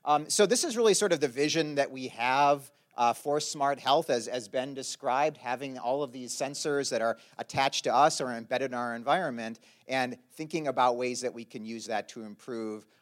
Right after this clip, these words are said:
our own health and well-being, lower healthcare cost,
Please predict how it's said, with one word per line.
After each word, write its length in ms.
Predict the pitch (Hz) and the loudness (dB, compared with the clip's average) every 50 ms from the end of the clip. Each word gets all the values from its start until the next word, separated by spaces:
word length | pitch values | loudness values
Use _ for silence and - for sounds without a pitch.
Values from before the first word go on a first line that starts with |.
| _ - | _ -2
our 160 | 117 117 120 | 0 2 2
own 160 | 131 135 131 123 | 2 0 0 -2
health 320 | - - 123 120 120 - | 0 2 2 2 2 0
and 140 | 123 110 110 | -6 -6 -2
well-being, 680 | 110 113 110 104 - 147 143 143 147 143 139 123 104 | 0 0 0 -2 -4 -6 -6 -6 -6 -8 -8 -8 -4
lower 320 | 117 123 127 127 120 113 | -2 0 2 2 2 0
healthcare 560 | 113 120 117 117 - _ - 131 117 107 104 _ | 0 0 -2 -2 -2 _ -10 -8 -6 -6 -6 _
cost, 560 | - - 135 135 131 127 135 - - - | -2 2 4 4 4 2 0 -2 -4 -6